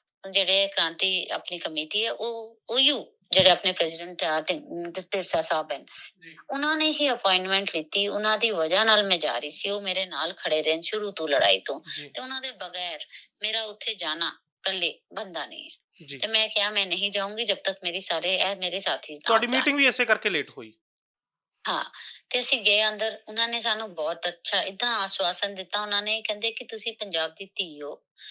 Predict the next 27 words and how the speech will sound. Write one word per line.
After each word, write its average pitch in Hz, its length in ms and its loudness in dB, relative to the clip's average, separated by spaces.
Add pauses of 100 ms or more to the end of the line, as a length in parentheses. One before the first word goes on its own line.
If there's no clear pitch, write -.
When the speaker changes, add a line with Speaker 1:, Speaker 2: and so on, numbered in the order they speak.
(100)
Speaker 2:
ਹੂੰ। 160 100 -12
Speaker 1:
ਤੇ 220 100 -2
ਤੁਹਾਨੂੰ 233 320 -2
ਜਸਟਿਸ 190 520 -4
ਮਿਲੇਗਾ।" - 280 -4
ਜਦੋਂ 214 260 -6
ਮੈਨੂੰ 247 260 -8
ਗੱਡੀ 175 220 -6
ਤੱਕ 214 200 -2
ਛੱਡਣ 196 300 0
ਆਏ, 208 120 2
ਮੇਰੇ 233 200 -2
ਸਿਰ 214 240 -2
'ਚ 214 160 -4 (160)
ਹੱਥ - 160 0
ਰੱਖਿਆ 208 360 4
ਉਹਨਾਂ 139 280 -12
ਨੇ, 170 100 -6
Speaker 2:
ਹੂੰ। 131 140 -12 (380)
Speaker 1:
ਕਿਹਾ, 240 160 0
ਤੁਹਾਨੂੰ 233 380 -6
ਜਸਟਿਸ 202 640 -4 (240)
ਇੱਕ 208 160 -10
ਸੌ - 300 0
ਇੱਕ 196 240 -14
ਪਰਸਨ 170 340 -8
ਮਿਲੇਗਾ। 165 440 -2